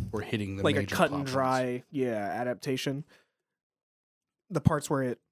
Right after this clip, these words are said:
Speaker 2: took liberties, I think, were very good.
Speaker 1: Yeah.
Speaker 2: Like I said, the only thing that I maybe would have a problem with is the Robert death. But like I said, I also really
Speaker 1: <coughs>
Speaker 2: like how it gets to show us,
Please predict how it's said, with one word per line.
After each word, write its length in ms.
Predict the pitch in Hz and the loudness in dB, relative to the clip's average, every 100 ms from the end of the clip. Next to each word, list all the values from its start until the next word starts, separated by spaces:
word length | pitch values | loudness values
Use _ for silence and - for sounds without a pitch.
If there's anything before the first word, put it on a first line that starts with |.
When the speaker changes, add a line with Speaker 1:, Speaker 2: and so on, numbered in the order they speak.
| 104 - | -14 -10
Speaker 2:
took 240 | 143 - | -10 -2
liberties, 640 | 143 143 120 117 113 - - - | -2 0 0 -2 -2 -4 -6 -6
I 100 | 127 | -6
think, 260 | - 120 - | -4 -6 -6
were 80 | 117 | -4
very 240 | 120 110 | -4 -6
good. 240 | 104 107 - - - - - | -6 -8 -8 -20 -20 -20 -12
Speaker 1:
Yeah. 200 | 110 95 - - - _ _ _ _ _ _ _ _ _ - | -6 -6 -6 -18 -20 _ _ _ _ _ _ _ _ _ -4
Speaker 2:
Like 140 | 156 | 2
I 80 | 156 | 2
said, 260 | - 131 123 | 4 0 2
the 140 | 135 | 0
only 560 | - 147 160 156 156 151 | 2 2 4 2 2 -2
thing 280 | - 143 135 | -2 -2 -2
that 100 | 123 | -2
I 120 | 117 | -4
maybe 380 | 110 123 131 135 | -4 -4 -2 0
would 120 | 131 | 0
have 160 | 139 127 | -2 -2
a 40 | |
problem 360 | 143 131 131 131 | -2 -2 0 -2
with 180 | 131 - _ _ _ _ _ _ _ | -4 -6 _ _ _ _ _ _ _
is 200 | 147 127 | 0 2
the 120 | 120 117 | 2 4
Robert 420 | 117 120 127 117 | 6 6 4 4
death. 300 | 135 135 - - - _ 123 | 6 6 4 -18 -20 _ -2
But 400 | 131 127 127 - _ _ _ _ _ _ - | 2 4 2 -2 _ _ _ _ _ _ -4
like 160 | 156 143 | -2 0
I 40 | |
said, 200 | 131 147 | 2 2
I 100 | 135 | 4
also 340 | 139 143 - 147 | 6 4 4 6
really 380 | 139 143 139 139 | 6 6 6 6
Speaker 1:
<coughs> 0 | |
Speaker 2:
like 260 | 135 127 | 6 4
how 360 | - 139 127 123 | 4 4 6 4
it 100 | 120 | 0
gets 220 | 131 120 | -2 -2
to 80 | - | -4
show 400 | - - 135 127 | -4 0 2 2
us, 400 | 120 113 - - | 0 -2 -4 -4